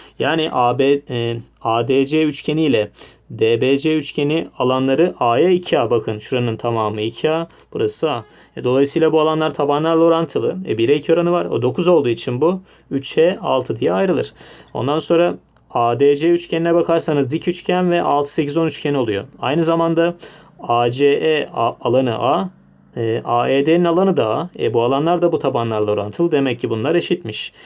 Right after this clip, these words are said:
E, dolayısıyla burada muhteşem üçlü oluyor. Bakın,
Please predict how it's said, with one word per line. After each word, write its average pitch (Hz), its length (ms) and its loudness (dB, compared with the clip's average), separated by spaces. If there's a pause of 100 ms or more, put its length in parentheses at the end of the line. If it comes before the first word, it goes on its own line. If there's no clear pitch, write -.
(260)
E, - 100 -6
dolayısıyla 143 440 2
burada 170 180 4
muhteşem 170 440 0
üçlü 143 220 0
oluyor. 110 220 2
Bakın, 123 280 -2